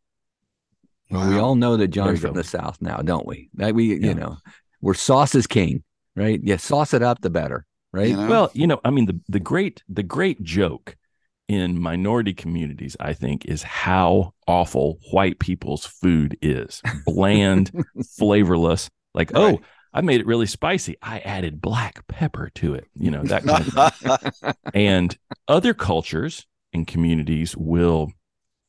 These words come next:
Speaker 3: add a whole bunch of stuff to
Speaker 2: Put
Speaker 3: things
Speaker 2: some
Speaker 3: like
Speaker 2: gas on it.
Speaker 3: Yeah, I mean, imagine potato salad, right? The potato salad that we have had at our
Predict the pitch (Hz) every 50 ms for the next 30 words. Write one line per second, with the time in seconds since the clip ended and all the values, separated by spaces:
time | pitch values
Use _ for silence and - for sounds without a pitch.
0 | _ - - 85 85 69 64 - - - 151 135 120 90 101 120 147 - 82 -
1 | - - 69 62 - - - - - - 64 50 - - _ - 175 254 - 147
2 | - 214 190 156 139 185 220 262 269 262 226 185 - 214 180 180 165 151 127 101
3 | - - - - _ _ _ - - 302 247 165 - 147 156 135 127 131 151 202
4 | 226 247 202 185 135 120 - - - 139 135 139 120 104 - 101 92 82 64 64
5 | 65 - - 101 110 135 147 - - 104 117 110 107 120 - - 208 - - -
6 | - 139 135 135 131 131 127 113 90 82 - - _ - 95 113 139 143 127 101
7 | 107 104 104 95 95 95 95 95 - _ _ _ _ _ _ _ _ _ _ _
8 | - - - 92 80 78 78 92 95 101 107 107 107 107 104 107 98